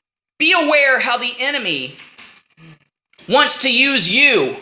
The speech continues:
against each other. You know how a little kid likes to divide and conquer by pitting the parents against each other? They can't get their way with mom, so they go to dad. That's sort of the same way that's happening in the body of Christ, in a sense.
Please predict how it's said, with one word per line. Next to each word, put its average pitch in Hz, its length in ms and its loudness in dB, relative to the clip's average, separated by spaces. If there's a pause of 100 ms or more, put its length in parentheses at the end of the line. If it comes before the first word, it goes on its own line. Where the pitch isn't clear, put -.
(340)
against 226 360 -2
each 226 180 0
other. 196 300 0 (2500)
You 262 120 0
know 359 140 6
how 311 540 2 (480)
a 214 40 -2
little 285 240 0
kid 262 560 0
likes 226 260 -2
to 226 120 -8
divide 214 380 0
and 208 100 -8
conquer 214 360 -2
by 185 140 0
pitting 233 260 -2
the 180 80 -6
parents 214 400 -4
against 214 280 -4
each 226 200 -2
other? 226 340 0 (320)
They 196 80 0
can't 262 300 0
get 262 160 -2
their 226 120 0
way 233 220 0
with 208 120 -10
mom, 214 300 0
so 208 140 -4
they 175 120 -4
go 208 160 2
to 196 120 -2
dad. 214 480 0 (1300)
That's 233 200 0
sort 370 280 4
of 349 60 2
the 302 60 2
same 302 360 0
way 277 180 0
that's - 160 -6
happening 269 420 -4
in 220 100 -6
the 214 60 -6
body 220 300 0
of 208 80 -6
Christ, - 720 -2
in 208 80 -2
a 190 60 0
sense. - 520 -2